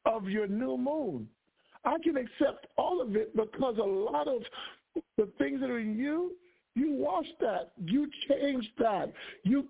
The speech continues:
clean that up, you put that negative in you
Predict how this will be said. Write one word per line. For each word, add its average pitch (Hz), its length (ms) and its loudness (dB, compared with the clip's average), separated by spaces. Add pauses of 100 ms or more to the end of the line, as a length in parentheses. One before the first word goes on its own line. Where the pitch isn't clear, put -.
clean 277 380 2
that 262 280 0
up, 185 220 2
you 262 240 0 (160)
put 320 320 0 (360)
that 226 200 2
negative 240 560 -2 (280)
in 311 300 2
you 214 360 -2